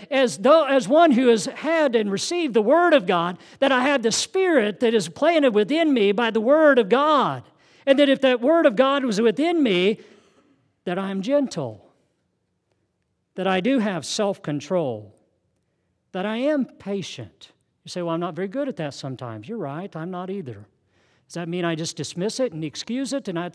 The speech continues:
I'm not gonna do anything any different? No. But if it's none of, some of those is never or ever as a child, even as I describe myself as a Christian, and it's a bad attitude and bad fruit in my life,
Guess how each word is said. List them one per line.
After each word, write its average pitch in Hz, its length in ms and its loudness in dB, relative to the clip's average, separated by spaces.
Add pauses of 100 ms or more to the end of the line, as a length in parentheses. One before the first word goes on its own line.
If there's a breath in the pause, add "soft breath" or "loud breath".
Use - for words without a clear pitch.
I'm 180 160 -8
not 185 140 -10
gonna 180 100 -8
do 160 100 -6
anything 151 300 -6
any 131 100 -6
different? 165 400 -8
No. 151 380 -10 (1000 soft breath)
But 214 80 -4
if 196 100 -4
it's 175 160 -6
none 247 340 0
of, 220 160 0
some 359 260 4
of 285 100 6
those 190 280 0
is 190 200 0
never 202 720 2
or 208 100 -4
ever 226 460 4
as 202 140 0
a 190 40 -6
child, 269 300 -4
even 285 240 2
as 226 140 0
I 226 120 0
describe 285 420 -2
myself 226 400 -2
as 175 80 -4
a 175 60 -4
Christian, 247 500 -2 (320 loud breath)
and 247 120 0
it's 226 160 0
a 202 80 -2
bad 262 300 0
attitude 269 460 -2
and 214 120 -2
bad 220 260 -4
fruit 330 380 -2
in 208 80 2
my 190 180 0
life, 254 500 0